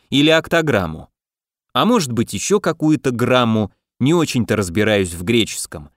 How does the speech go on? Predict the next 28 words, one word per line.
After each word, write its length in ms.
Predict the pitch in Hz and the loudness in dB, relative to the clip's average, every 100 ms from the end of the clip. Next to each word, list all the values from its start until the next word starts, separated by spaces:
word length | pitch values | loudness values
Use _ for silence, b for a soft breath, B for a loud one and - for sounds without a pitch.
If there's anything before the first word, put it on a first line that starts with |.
| _ _ _ - | _ _ _ -10
Знаю 440 | 98 180 214 180 | -4 0 0 0
только, 300 | 170 151 143 | 0 0 -2
что 240 | - 143 123 | -4 -2 -2
пента — 440 | 160 156 120 113 | 0 0 0 0
это 240 | 107 113 | -2 -2
пять, 400 | 98 196 208 - | -2 -2 -2 -2
а 120 | 135 117 | -2 -2
гекса, 540 | 95 117 175 - 151 | -2 -4 -4 -4 -4
наверное, 500 | 139 139 160 170 165 | -2 0 -2 -2 -4
шесть. 420 | - 247 196 - _ _ _ _ | -2 -4 -4 -12 _ _ _ _
Хм, 240 | 151 120 - _ - | 0 0 -4 _ -2
а 160 | 131 | 0
осьминог — 600 | 139 - 156 180 233 - - | 2 0 0 0 -2 -4 0
октопус, 760 | 147 160 202 190 220 - - _ | 0 2 -2 0 -4 -4 -12 _
значит, 460 | 101 120 165 - - | -6 -2 -2 -2 -2
окта — 300 | 165 - 165 | -2 0 -2
это 200 | 165 180 | 0 -2
восемь. 440 | 240 - - - _ _ _ _ _ | -2 -2 -6 -14 _ _ _ _ _
Да 160 | 110 143 | 0 4
и 140 | 156 | 4
кроваво-красных 880 | 135 151 147 151 147 143 143 139 127 | 4 2 4 2 0 0 -2 -2 -2
лучей 300 | 143 131 190 | -2 -2 -2
на 120 | 175 | -2
полу, 300 | 120 127 147 | 0 0 0
судя 340 | 135 139 123 120 | 0 -2 0 -2
по 160 | - | 0
меловому 540 | 123 127 123 120 135 117 | 0 2 2 2 0 0
наброску, 640 | 110 107 160 160 - 98 | 0 0 -2 -2 -2 -4